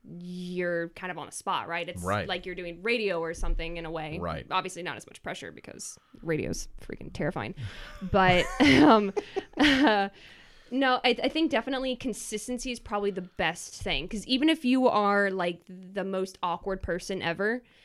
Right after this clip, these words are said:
Speaker 1: uh, but there are other awkward people out there who are gonna like that. So there's
Speaker 2: Right.
Speaker 1: someone for everyone.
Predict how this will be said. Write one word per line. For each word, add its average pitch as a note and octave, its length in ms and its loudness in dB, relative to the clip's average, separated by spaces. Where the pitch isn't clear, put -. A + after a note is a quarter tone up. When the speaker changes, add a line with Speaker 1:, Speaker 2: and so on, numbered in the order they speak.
Speaker 1:
uh, F3+ 300 -2
but E3+ 240 -6
there G3+ 160 -2
are - 80 0
other F#3+ 200 -2
awkward F#3+ 280 2
people F3 220 -4
out D3+ 160 -6
there E3+ 100 -2
who F#3 60 0
are F3 80 -2
gonna D#3+ 160 -6
like - 220 -10
that. G1+ 240 -10
So F#3+ 280 2
there's G#3+ 260 2
Speaker 2:
Right. G#3 60 -6
Speaker 1:
someone A#3 400 -2
for A3 140 -6
everyone. G#3 520 0